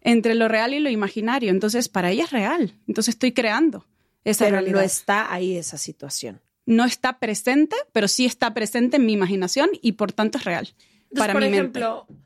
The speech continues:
Speaker 3: si yo voy a dar una conferencia, estoy a punto de dar una conferencia, lo que siento es estrés porque ya está en el momento presente.
Speaker 1: Ujú.
Speaker 3: Si tuviera miedo a algo que,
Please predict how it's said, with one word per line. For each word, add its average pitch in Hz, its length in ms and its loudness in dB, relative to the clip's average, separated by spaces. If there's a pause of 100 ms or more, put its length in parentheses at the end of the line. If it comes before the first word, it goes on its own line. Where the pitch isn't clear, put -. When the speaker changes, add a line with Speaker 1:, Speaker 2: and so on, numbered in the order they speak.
(260)
Speaker 3:
si 269 280 0
yo 269 220 2
voy 285 160 4
a 285 80 2
dar 269 160 0
una 269 180 -8
conferencia, 214 920 -6 (220)
estoy 220 300 0
a 233 60 0
punto 247 320 -2
de 240 60 4
dar 233 140 4
una 220 180 -6
conferencia, 196 560 -6 (260)
lo 220 160 0
que 226 100 0
siento 233 380 -4
es 226 160 -2
estrés 202 440 -4
porque 208 300 -2
ya 208 140 4
está 220 220 -2
en 220 100 -2
el 208 80 -4
momento 202 360 -6
presente. 226 540 -12 (140)
Speaker 1:
Ujú. 226 420 0 (220)
Speaker 3:
Si 254 260 2
tuviera 247 1040 0
miedo 233 560 0
a 208 120 0
algo 226 320 -4
que, 220 380 0